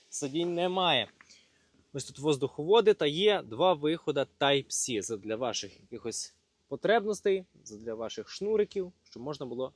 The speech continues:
підзарядити телефон. Ось така картина буде перед вами за кермом цього розкішного автомобіля, електричного автомобіля, сучасного автомобіля, який економить кошти. Далі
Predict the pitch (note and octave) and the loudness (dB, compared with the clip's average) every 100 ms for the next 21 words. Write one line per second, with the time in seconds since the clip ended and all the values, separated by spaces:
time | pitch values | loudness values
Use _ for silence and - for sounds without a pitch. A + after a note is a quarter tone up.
0 | _ G2 G2 F#2+ A#2 A2 _ _ _ - | _ -12 -8 -8 -10 -12 _ _ _ -8
1 | C#3 C3+ - G#2 - _ - B2+ - C#3 | -6 -6 -8 -12 -14 _ -16 -14 -12 -10
2 | - A#2+ A#2+ A#2 A#2 G#2+ A2 A2 A2+ C3+ | -8 -10 -8 -6 -6 -6 -8 -6 -6 -6
3 | A#2+ G2+ - F#2 G2 B2 C3 _ - - | -6 -6 -6 -8 -8 -12 -14 _ -16 -12
4 | G2 F#2 - - G#2 G#2+ G2+ - A2 G#2 | -10 -12 -14 -16 -16 -14 -16 -16 -16 -14
5 | G2+ A#2+ A2+ G#2 - G#2 - C#3+ D3+ B2 | -16 -14 -10 -10 -12 -16 -14 -14 -14 -14
6 | A#2+ A#2+ B2 B2 B2 C3 - - - _ | -16 -18 -18 -16 -14 -12 -12 -14 -18 _
7 | _ - D#3+ A#3 A#3+ F#3+ C#3 A#2+ G#2+ - | _ -12 -2 4 4 4 -2 -8 -8 -8
8 | A2 G#2 G#2+ F2+ - - - - - G2+ | -10 -8 -8 -8 -12 -20 -20 -20 -20 -12
9 | D3+ C3+ - - - - B2+ D3 C3 - | -8 -8 -12 -20 -18 -14 -10 -8 -8 -12
10 | - - - - - - - - D#3+ D3 | -20 -20 -20 -20 -20 -20 -8 -2 0 0
11 | - F#2 - - - - - - - - | -4 -14 -16 -20 -20 -20 -20 -20 -20 -20
12 | B2+ F3 A3 | -2 2 2